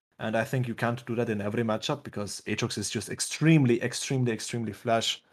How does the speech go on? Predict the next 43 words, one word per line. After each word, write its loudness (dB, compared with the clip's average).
dependent. -2
He 4
can 8
get 8
a 10
lot 8
of 4
value 2
out -2
of -8
Flash, -6
especially -2
with -4
his -6
Qs, -4
and, -6
like, -6
his -8
whole 0
kit -2
just -6
loves 2
that 0
little 0
gap -2
closing -4
on -2
top 4
of 2
his 0
E. 0
But 2
I 2
would 4
say 6
against 2
matchups 0
who, -2
like, 0
also 6
run 2
Ignite 0
and -6